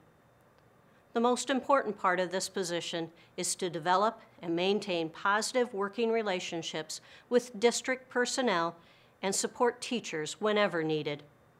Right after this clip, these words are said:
I am proud that I am a graduate of Cedar Rapids Schools and have been a teacher with the district for thirty-seven years.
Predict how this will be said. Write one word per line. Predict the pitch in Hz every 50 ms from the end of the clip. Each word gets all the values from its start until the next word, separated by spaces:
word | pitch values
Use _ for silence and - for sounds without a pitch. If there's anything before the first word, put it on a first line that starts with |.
| _ _ _ _ _ _ _ - _ _ _ _ _ _ -
I | - 202 226
am | 233 247 254
proud | 240 - 277 247 202 170 165 160
that | 175 180
I | 180 180 202 247
am | 254 208 170 170
a |
graduate | 165 170 185 214 277 269 202 175 165 165 165
of | 175 170
Cedar | - - 226 220 226
Rapids | 214 214 214 214 - 220 202
Schools | - - - 240 233 254 302 302 - - - - - - -
and | 285 277 269
have | 277 240
been | 254 262 254
a | 254
teacher | 247 - 311 320 320 - 226 214
with | 202 196 196
the | - 196
district | 175 214 - - - 254 247
for | - - 170
thirty-seven | - - - 233 240 226 233 220 - - 247 233 220 226
years. | 220 233 247 226 175 160 160 156 - -